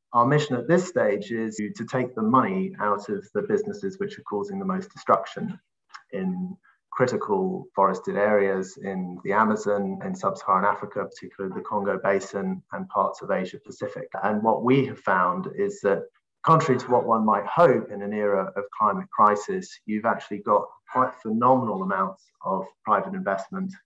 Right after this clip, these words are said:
going into the industries which are causing the most damage. Our research found that, in fact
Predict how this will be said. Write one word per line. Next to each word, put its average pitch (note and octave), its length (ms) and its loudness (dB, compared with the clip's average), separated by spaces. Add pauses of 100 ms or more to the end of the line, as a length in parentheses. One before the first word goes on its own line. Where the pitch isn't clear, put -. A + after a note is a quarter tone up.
going A2 280 0
into F2+ 180 -8
the G2 80 -4
industries F#2 480 -6
which - 180 -10
are - 60 -14
causing F#2+ 380 -8
the F2 60 -8
most F2+ 280 -6
damage. F#2 540 -6
Our G2 240 6
research G2 440 0
found F#2+ 300 0
that, F#2+ 100 -4
in F#2+ 180 -4
fact G2 380 0